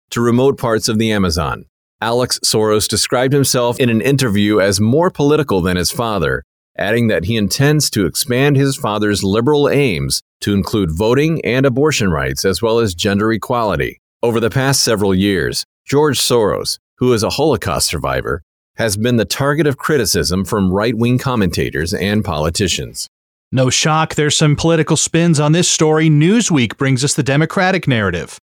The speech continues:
Speaker 2: By passing control of his interests to Alex, George Soros has made sure that the Open Society Foundation will continue to support important causes that preserve democracy, while also focusing on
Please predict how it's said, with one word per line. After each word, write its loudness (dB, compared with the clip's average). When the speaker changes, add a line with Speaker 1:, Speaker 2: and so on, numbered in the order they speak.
Speaker 2:
By 2
passing 2
control 2
of 0
his 0
interests 0
to -8
Alex, -4
George 0
Soros 2
has 0
made 2
sure 0
that 0
the 0
Open 2
Society 0
Foundation 0
will 2
continue 2
to 4
support 2
important 2
causes 0
that -2
preserve 0
democracy, -2
while -2
also -2
focusing -2
on 0